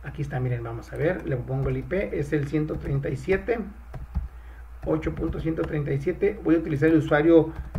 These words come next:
normal, no root, el ex user, aquí está la super contra clave, le damos login, le decimos que actualice las llaves, sí, que no hay problema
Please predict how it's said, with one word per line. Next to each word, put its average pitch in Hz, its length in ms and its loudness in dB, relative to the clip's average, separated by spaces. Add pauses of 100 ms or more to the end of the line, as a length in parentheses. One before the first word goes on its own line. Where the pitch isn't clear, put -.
normal, 160 600 6 (320)
no 156 220 8
root, 226 260 8 (160)
el 147 160 4
ex 151 320 6
user, 214 320 4 (580)
aquí 147 140 -12
está - 140 -4
la 143 100 2
super 139 300 -2
contra 139 420 2
clave, 208 380 6 (400)
le 135 80 -4
damos 135 320 0
login, 226 640 6 (640)
le 135 80 0
decimos 143 260 2
que 151 120 0
actualice 139 360 0
las 135 120 4
llaves, 147 240 6
sí, 208 100 -2
que - 100 -4
no 160 80 0
hay 156 60 -6
problema 220 440 2